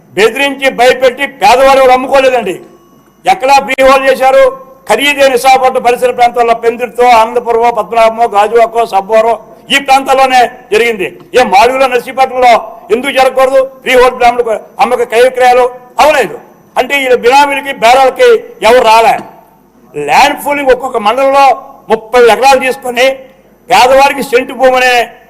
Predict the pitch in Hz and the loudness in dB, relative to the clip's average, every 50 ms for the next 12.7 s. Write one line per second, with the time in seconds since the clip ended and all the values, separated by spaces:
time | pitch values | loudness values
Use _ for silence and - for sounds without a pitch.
0 | _ _ _ - 185 254 277 269 269 269 254 247 254 - 269 285 554 494 - - | _ _ _ -2 0 0 0 0 0 -2 -2 -2 0 0 0 2 2 0 0 -4
1 | - - - - - - - - - - - - - - - - - - 147 139 | -14 -20 -20 -20 -20 -20 -20 -20 -20 -20 -20 -20 -20 -20 -20 -20 -20 -16 -10 -4
2 | 147 165 196 247 277 269 269 277 269 269 269 262 262 254 262 254 247 226 214 - | 0 2 2 2 2 0 -4 -4 -4 -2 0 2 4 4 4 4 4 2 0 -2
3 | - - - - - 208 165 165 165 180 170 170 175 233 196 - 196 143 135 - | -6 -16 -18 -16 -12 -10 -10 -8 -6 -4 -4 -4 -2 -4 -4 -4 -4 -6 -6 -6
4 | 180 - 180 180 175 160 - 143 123 117 - _ _ _ _ _ _ _ _ _ | -8 -8 -6 -4 -6 -6 -6 -10 -18 -20 -20 _ _ _ _ _ _ _ _ _
5 | - 175 214 254 262 269 240 220 240 269 269 277 - 262 262 254 262 247 240 226 | -10 -6 -4 -4 -4 -2 -2 0 0 0 0 -2 -4 -4 -2 0 2 2 4 4
6 | 196 165 - - - - - - _ _ - 165 196 233 254 262 262 254 220 226 | 2 2 -2 -6 -16 -20 -20 -20 _ _ -4 0 2 2 2 2 2 0 0 -2
7 | 254 247 247 - 254 254 254 254 254 254 240 226 226 233 - - - - 185 214 | -4 -4 -2 2 2 4 4 2 2 0 -2 -2 -4 -8 -12 -8 -4 0 0 0
8 | 247 240 - 226 247 247 240 226 208 - - - 220 233 240 233 233 254 269 277 | 0 -2 -4 -4 -2 0 0 -2 -4 -6 -2 0 2 2 2 2 0 0 -2 -2
9 | 277 - - - - _ _ _ _ - 202 208 - 247 233 - - 262 269 277 | -4 -8 -18 -20 -20 _ _ _ _ -6 -4 -2 -2 -2 -2 -2 -4 -6 -6 -6
10 | - 349 294 294 294 277 - - - _ - - 240 254 - - 294 - 285 277 | -4 -6 -4 -6 -8 -12 -14 -18 -20 _ -4 0 0 0 0 -2 -6 -2 -2 -2
11 | 220 - 160 139 - - - - - _ _ _ _ _ _ _ _ _ _ _ | -2 -2 -2 -6 -6 -8 -12 -20 -20 _ _ _ _ _ _ _ _ _ _ _
12 | _ _ _ _ _ _ _ _ _ _ _ 185 214 254 | _ _ _ _ _ _ _ _ _ _ _ -2 0 2